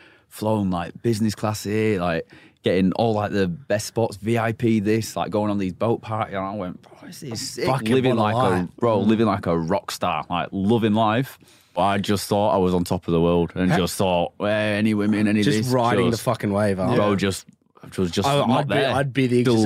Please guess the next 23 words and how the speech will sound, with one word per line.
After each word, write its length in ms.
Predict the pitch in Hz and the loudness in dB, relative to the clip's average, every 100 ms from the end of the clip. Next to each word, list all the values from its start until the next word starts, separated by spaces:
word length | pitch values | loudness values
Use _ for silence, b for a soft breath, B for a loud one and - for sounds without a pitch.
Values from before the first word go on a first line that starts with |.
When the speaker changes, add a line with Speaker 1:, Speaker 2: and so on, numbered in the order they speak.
| 107 | 4
Speaker 1:
Delirious. 340 | 127 127 117 98 | 4 4 4 2
Speaker 2:
fucking 180 | 113 113 | -2 -4
same. 320 | - 98 92 90 | -2 -4 -4 -2
Speaker 1:
Just 260 | 113 - | -2 0
delirious 500 | 107 95 107 107 98 | 0 2 4 4 2
in 100 | 92 | 0
my 100 | 101 | 0
Speaker 2:
Yeah. 60 | 101 | 0
Speaker 1:
head. 200 | 104 - _ - 107 | -2 -4 _ -14 -2
Speaker 2:
Yeah. 180 | 208 170 | 0 0
That, 200 | 147 127 139 | -2 -4 -4
so 120 | 143 | 0
how 140 | 190 - | 2 2
Speaker 1:
Bad. 60 | 208 | 2
Speaker 2:
far 140 | 208 | -2
did 120 | 214 | 0
you 80 | 165 | 0
get 140 | 156 147 | -2 0
in 80 | |
the 60 | 147 | -2
first 280 | - 131 147 | 0 0 0
show, 220 | 113 98 | -2 -2
Bachelorette? 560 | 104 117 - 113 117 | -2 -4 -2 -2 -2